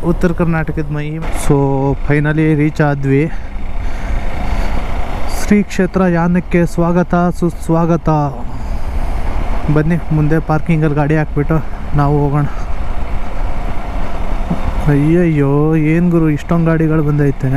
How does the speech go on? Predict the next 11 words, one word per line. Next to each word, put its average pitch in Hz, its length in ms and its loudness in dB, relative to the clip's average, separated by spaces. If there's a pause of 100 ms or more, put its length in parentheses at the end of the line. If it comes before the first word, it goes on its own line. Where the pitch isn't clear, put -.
(1500)
ಓ, 131 340 2
ಇವತ್ತು 139 460 2
ಸ್ವಲ್ಪ 143 280 0
ರಶ್ 143 400 0
ಅನ್ಸುತ್ತೆ, 151 640 0 (880)
ಪರವಾಗಿಲ್ಲ 170 340 2
ಬನ್ನಿ. 165 300 0 (2750)
So, 147 120 0
ಇಲ್ಲೇ 151 180 2
ಟಿಕೆಟ್ 151 380 -2
ತಗೋಬೇಕು, 147 560 -2